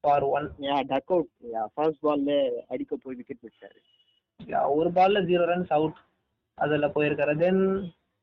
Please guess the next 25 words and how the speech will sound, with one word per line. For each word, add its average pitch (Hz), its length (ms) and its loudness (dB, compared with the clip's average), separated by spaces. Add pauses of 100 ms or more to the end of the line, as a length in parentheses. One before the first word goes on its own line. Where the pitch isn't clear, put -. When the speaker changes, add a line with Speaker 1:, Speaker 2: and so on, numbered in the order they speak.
(460)
Speaker 1:
குணல் 226 380 2
பாண்டியா 180 260 4
அவரும் 208 380 6
வந்து 202 440 2
கொஞ்சம் 190 520 0
சொதப்பல் 170 360 0
தான். 160 220 2
ஏன்னா 165 100 0
அஞ்சு 170 360 0
பால் 214 160 6
எடுத்திருக்காரு, 180 720 2
ஒரு 160 160 2
ரன் 180 300 0 (320)
அவுட் 151 320 0 (680)
அவரும். 147 460 0 (760)
கெய்ரன் 233 340 4
பொலால்ட், 185 580 4
ஆ, 151 220 4
அஞ்சு 175 340 2
பால் 180 360 4 (100)
ரெண்டு 165 240 -2
ரன் 170 140 2
அவுட். 147 300 2 (1200)
ஜெயந்த் 233 400 2
யாதவ் 214 540 4